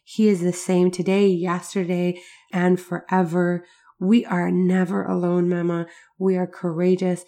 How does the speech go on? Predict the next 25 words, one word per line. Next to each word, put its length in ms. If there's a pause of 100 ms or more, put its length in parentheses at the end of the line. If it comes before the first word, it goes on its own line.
(420)
God 320
is 180
our 220
counselor, 760
our 140
provider, 800 (340)
and 240
our 180
comforter. 640
So 480 (360)
I 320
pray 380
that 360
you 360
have 440
this 240
incredible 920 (360)
encounter 640
with 180 (160)
him 220 (160)
as 320
you 80
begin 520
to 180 (120)
implement 520